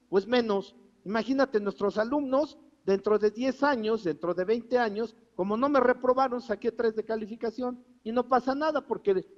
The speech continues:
López Obrador dijo que ya no había reprobados en este país, pues qué bonito. Pero bueno,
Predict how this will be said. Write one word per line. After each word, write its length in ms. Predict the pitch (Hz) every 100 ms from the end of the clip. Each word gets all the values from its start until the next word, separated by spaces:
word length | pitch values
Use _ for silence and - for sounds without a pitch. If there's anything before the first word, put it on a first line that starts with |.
| -
López 340 | 214 233 233
Obrador 400 | 233 226 240 254
dijo 220 | 240 240 -
que 100 | 202
ya 100 | 220
no 120 | 214
había 180 | 208 220
reprobados 640 | 208 214 208 220 208 208
en 120 | 202
este 220 | 208 226
país, 240 | - 240 247
pues 140 | -
qué 100 | 202
bonito. 480 | 165 175 170 - - _ _ _ -
Pero 160 | 214
bueno, 240 | 262 262